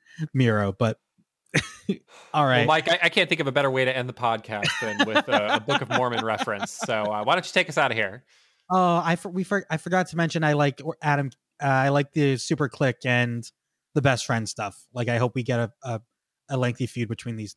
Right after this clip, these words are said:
Speaker 1: three, six guys, 'cause it could be really fun. But now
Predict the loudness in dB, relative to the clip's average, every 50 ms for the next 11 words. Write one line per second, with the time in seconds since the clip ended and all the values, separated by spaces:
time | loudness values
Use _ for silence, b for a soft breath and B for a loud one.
0 | -14 -12 -12 -12 -12 -12 -16 _ _ _ _ -14 -8 -8 -8 -8 -6 -8 -8 -8
1 | -8 -10 -12 -16 -16 -16 -16 -14 -14 -14 -14 -14 -16 -16 -18 -20 -20 -20 _ _
2 | _ _ _ _ -6 -2 2 4 4 4 4 4 4